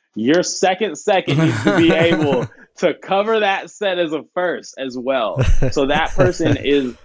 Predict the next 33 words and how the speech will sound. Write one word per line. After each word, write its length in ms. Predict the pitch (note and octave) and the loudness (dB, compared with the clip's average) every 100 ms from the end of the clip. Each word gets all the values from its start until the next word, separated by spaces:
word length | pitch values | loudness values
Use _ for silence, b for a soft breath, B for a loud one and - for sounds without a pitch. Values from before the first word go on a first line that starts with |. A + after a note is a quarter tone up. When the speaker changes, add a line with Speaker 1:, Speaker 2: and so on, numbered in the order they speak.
| - | -12
Speaker 1:
while 320 | A2+ C#3 D#3+ | -2 0 0
they're 300 | D#3+ E3 D3+ | 2 2 0
kinda 440 | - - F3 G3 F#3 | -6 -4 -2 0 0
like 280 | E3+ D#3 C#3+ | 0 -2 -4
your 120 | C#3 | -4
assistant, 680 | A#2 - F3 - B2 G2+ - _ _ | -4 -4 -4 -2 -6 -6 -12 _ _
they're 240 | A2 C#3+ D3 | -2 0 2
also, 520 | C3 C#3+ C#3 D#3 B2 G2+ | 2 2 0 -2 -2 -4
like, 340 | A#2+ A2+ G2+ | -4 -2 -4
your 280 | A2+ B2 G#2+ F2 F2+ | -6 -6 -6 -10 -6
right-hand 680 | B2+ A#2+ F#2+ B2 A2 G2 F#2 | -4 -4 -6 -8 -6 -6 -6
man. 360 | F#2 D#2+ G#1 _ _ _ | -8 -8 -12 _ _ _
So, 320 | - D#3 C3 | -4 0 0
like, 280 | B2 A#2+ A2 - | 0 -2 -4 -8
I 180 | D#2 C3 | -4 -4
feel 280 | C3 D3+ C#3+ | -2 0 2
like 160 | C#3 G2 | 2 0
Speaker 3:
Yep. 60 | - | -2
Speaker 1:
the 120 | A2 | -6
second 400 | - C#3 C3+ A2+ | -2 -2 -2 -4
second 440 | - B2+ B2+ A#2 - | -2 -4 -4 -8 -6
and, 320 | A2+ G#2+ G2 | -6 -4 -6
and 200 | A2 G#2 | -6 -4
first 300 | - B2 - | 0 0 2
A 120 | G2+ | 0
D's 300 | A2 A2+ G#2 | 2 2 0
relationship 680 | F#2+ G#2 G#2+ G#2 A2+ - F#2+ | 0 0 0 -2 -4 -4 -6
needs 160 | G2+ G2 | -8 -10
to 60 | |
be 140 | F#2+ G2+ | -6 -6
very, 360 | - G2+ F#2 | -2 0 0
very 260 | F#2 F2 E2 | 0 -2 -2
tight, 280 | - D2+ | -4 -4